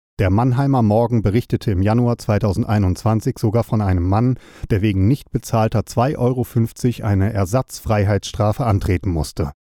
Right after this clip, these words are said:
Oder der ehemalige Fußballstar Christoph Metzelder wurde vom Amtsgericht Düsseldorf wegen der Weitergabe kinder- und jugendpornografischer Bilder auch nur zu einer Freiheitsstrafe von zehn Monaten verurteilt,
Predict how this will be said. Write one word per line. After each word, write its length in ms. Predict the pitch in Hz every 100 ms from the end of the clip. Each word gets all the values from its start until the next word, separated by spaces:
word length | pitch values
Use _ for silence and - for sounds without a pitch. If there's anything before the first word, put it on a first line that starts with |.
| _ _ _ _ -
Oder 460 | 101 87 87 113 131 _ _ 120
der 140 | 110
ehemalige 500 | 147 147 135 110 101
Fußballstar 760 | - 156 - 139 131 131 120 120
Christoph 440 | 156 139 110 -
Metzelder 680 | 123 131 - 123 123 120 107
wurde 240 | 113 120
vom 240 | - 98 123
Amtsgericht 520 | 131 - 123 110 -
Düsseldorf 540 | 143 127 120 127 -
wegen 200 | 110 101
der 200 | 95 87
Weitergabe 640 | 113 135 131 113 123 135 143
kinder- 420 | 147 139 131 -
und 200 | 98 95
jugendpornografischer 1040 | 117 127 117 123 107 98 117 113 - 104
Bilder 400 | 104 117 113 113 - - -
auch 320 | - 151 -
nur 280 | 107 117 127
zu 140 | - 107
einer 180 | 101
Freiheitsstrafe 840 | 98 123 120 120 - - 104 104 120
von 200 | - 85
zehn 280 | - 127 110
Monaten 360 | 117 113 -
verurteilt, 680 | - 113 110 113 123 110 110